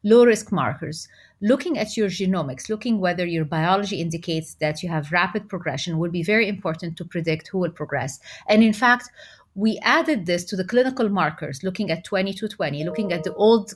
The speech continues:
uh, Kyle criteria, and even with those, you can improve on the prognostic rel-, uh, relevance of those clinical markers by adding the genomic markers. So what can we do with that? I think this is the first step to look at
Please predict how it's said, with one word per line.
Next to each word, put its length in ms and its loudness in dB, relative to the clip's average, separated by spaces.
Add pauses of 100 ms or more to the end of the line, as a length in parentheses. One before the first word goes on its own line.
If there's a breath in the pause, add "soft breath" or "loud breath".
(140)
uh, 220 2
Kyle 260 2
criteria, 760 -2
and 320 0 (400 soft breath)
even 340 2
with 220 2
those, 320 0
you 80 -4
can 240 -2
improve 640 0
on 220 6
the 80 -2
prognostic 680 -4
rel-, 340 0 (300)
uh, 180 -2 (100)
relevance 560 2
of 180 -4
those 180 -6
clinical 400 0
markers 520 -2 (260 loud breath)
by 220 4
adding 320 0
the 80 -4
genomic 420 -4
markers. 540 -10 (320 loud breath)
So 180 0
what 300 4
can 160 2
we 100 2
do 140 0
with 220 -4
that? 260 0 (120)
I 80 -8
think 240 0
this 160 -4
is 120 -8
the 80 -6
first 340 0
step 380 0 (340 loud breath)
to 140 0
look 180 2
at 200 0